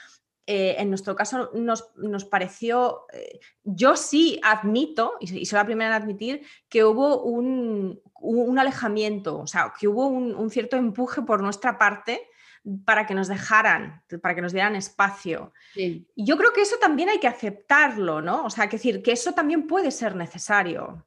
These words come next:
Speaker 2: Claro, y esa, esa es una necesidad casi, ¿no? Porque fíjate que al principio no puedes ni hablar.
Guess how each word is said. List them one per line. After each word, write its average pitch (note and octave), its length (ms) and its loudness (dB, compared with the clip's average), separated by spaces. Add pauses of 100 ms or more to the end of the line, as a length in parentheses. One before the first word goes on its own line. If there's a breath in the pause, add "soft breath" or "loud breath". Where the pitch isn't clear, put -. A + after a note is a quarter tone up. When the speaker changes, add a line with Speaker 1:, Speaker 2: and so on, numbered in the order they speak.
(160)
Speaker 2:
Claro, D3 500 -4 (200)
y G#3 120 0
esa, A3+ 420 -2 (360)
esa A#3 240 -4
es B3+ 180 0
una B3 180 -2
necesidad F3 800 -2
casi, B2 380 -6
¿no? F3+ 320 -8
Porque G3+ 300 -4
fíjate G#3+ 460 -8
que D#4 80 -2
al C4+ 120 0
principio G3+ 480 -6
no C4 160 2
puedes E3 260 -2
ni C#4+ 120 2
hablar. F3+ 440 -4